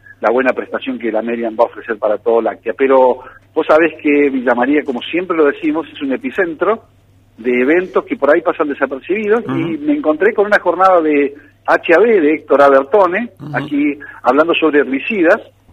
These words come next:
Speaker 1: Vos sabés que se conoció por estos días, eh, una nueva maleza problema en la República Argentina que es resistente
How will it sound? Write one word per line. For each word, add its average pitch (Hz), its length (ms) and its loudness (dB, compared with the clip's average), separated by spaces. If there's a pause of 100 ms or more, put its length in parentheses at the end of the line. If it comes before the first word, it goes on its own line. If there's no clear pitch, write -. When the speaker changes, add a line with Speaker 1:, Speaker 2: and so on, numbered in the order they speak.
(220)
Speaker 1:
Vos 143 80 -4
sabés 156 200 2
que 151 80 -10
se 143 100 -6
conoció 127 320 -2
por 143 120 0
estos 156 220 -4
días, 190 300 0 (260)
eh, 123 460 0
una 151 480 0
nueva 202 680 2
maleza 135 680 0
problema 135 500 -2
en 139 60 -2
la 120 80 4
República 127 500 -2
Argentina 160 640 -4
que 139 120 -4
es 123 60 -6
resistente 147 680 -6